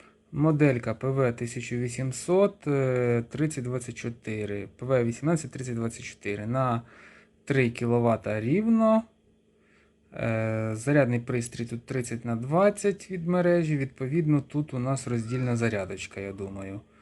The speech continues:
Е, по сонцю у нас, мабуть, що М П П Т шка, да, М П П Т шка від тридцяти до ста двадцяти вольт. І зарядний струм вісімдесят ампер від сонця. Така от непогана конфігурація.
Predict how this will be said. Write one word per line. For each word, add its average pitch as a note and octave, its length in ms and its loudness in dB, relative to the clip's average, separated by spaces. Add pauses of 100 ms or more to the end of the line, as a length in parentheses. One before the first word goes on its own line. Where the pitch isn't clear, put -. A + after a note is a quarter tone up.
(420)
Е, A2 240 -2
по A#2+ 180 -6
сонцю F3+ 480 -2
у C3 40 0
нас, C#3+ 420 0 (440)
мабуть, B2 380 -4
що - 200 -6
М A#2+ 160 0
П A#2 120 -4
П A2+ 160 -6
Т F3+ 260 2
шка, D#3+ 240 -8
да, C3 240 -2
М B2 100 -4
П A#2+ 100 -6
П A#2+ 180 -8
Т D#3+ 200 -4
шка D3 300 -6 (840)
від A#2+ 200 -8
тридцяти A#2+ 420 -6
до C#3+ 100 -2
ста A#2+ 220 -10
двадцяти A2+ 460 -6
вольт. F#2+ 520 -10 (340)
І A#2 120 -8
зарядний A2+ 400 -2
струм D3 360 -2
вісімдесят G#2+ 680 -6
ампер G#2+ 360 -6
від G2 160 -10
сонця. - 480 -14 (1000)
Така A#2 320 -6
от F2 140 -12
непогана A2+ 640 -2
конфігурація. D#3 920 0